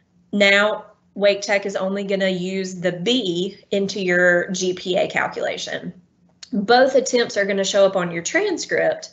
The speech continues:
So whatever school you apply to, they're still gonna see that you attempted it twice and the grades you got both times,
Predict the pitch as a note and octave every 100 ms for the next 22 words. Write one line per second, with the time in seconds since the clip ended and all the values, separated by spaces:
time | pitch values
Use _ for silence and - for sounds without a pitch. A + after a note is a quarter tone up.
0 | - - - _ - F#3 F#3 G3+ G#3+ A3+
1 | - A#3 A3 G#3+ G3+ G#3 G3+ G3 G3 F3+
2 | F3 - - G#3 G3+ G3+ G3+ F#3+ F#3+ -
3 | A#3 A3+ G#3 G3 F3+ F3 F3 - F#3 -
4 | E3+ E3+ - E4 F4+ A#3+ F3+ - - F3
5 | E3+ F3 F3 F#3 E3+ F3+ G3+ G3+ G3 F#3
6 | E3+ - E3+ E3+ C#4 C4+ G#3 F#3 F#3 -